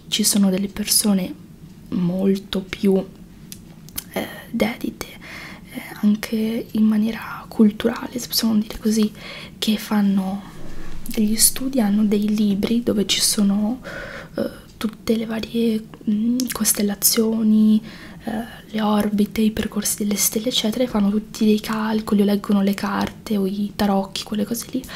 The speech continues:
e individuano poi un, un risultato, un resoconto che, insomma,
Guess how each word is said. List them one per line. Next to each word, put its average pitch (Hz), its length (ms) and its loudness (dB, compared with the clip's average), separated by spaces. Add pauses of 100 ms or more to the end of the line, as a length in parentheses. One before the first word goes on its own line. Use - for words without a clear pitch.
(400)
e 214 200 2
individuano 202 800 2
poi 196 500 -4
un, 196 280 -4 (120)
un 202 160 4
risultato, - 840 -2
un 190 220 -2
resoconto 196 840 -4
che, - 120 -12 (1300)
insomma, 190 580 -2